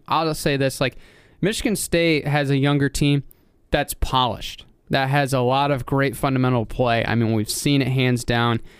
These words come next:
from all these games that they've played. And I mean, I mean, they, they haven't, like, blown teams out of the water, like, per se. I mean, they, they really, like, I mean, they only beat, like, a couple conference teams. They beat Minnesota by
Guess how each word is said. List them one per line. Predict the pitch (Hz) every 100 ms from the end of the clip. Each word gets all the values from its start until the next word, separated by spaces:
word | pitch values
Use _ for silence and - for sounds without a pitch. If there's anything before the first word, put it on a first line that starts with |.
| - -
from | 135 120
all | 117 123
these | 131 120
games | - 123 127
that | 120 110
they've | 110 -
played. | 117 127
And | 123
I |
mean, | 113 113 - - - -
I | 139
mean, | 156
they, | 214 403 392
they | 220
haven't, | 349 359
like, | 233 131 -
blown | 131 156 180 190
teams | 226 202
out | 185
of | 139
the |
water, | 123 190 123 120 123 185 277 - - -
like, | 185 190
per | 233 233
se. | - 247 269
I | 170
mean, | 156 151 147 139 - -
they, | 147 147
they | 143 156
really, | 151 175 214 180 143 139 - _ _ -
like, | 143 - -
I | 143
mean, | 139 131
they | 131
only | 135 151 139
beat, | 139 139 139 - _ _ -
like, | - - -
a |
couple | 147 -
conference | 135 120 127 - 143 -
teams. | 139 135 135
They | 123
beat | 120 135
Minnesota | 131 127 120 - 120 127 139 139 123
by | 123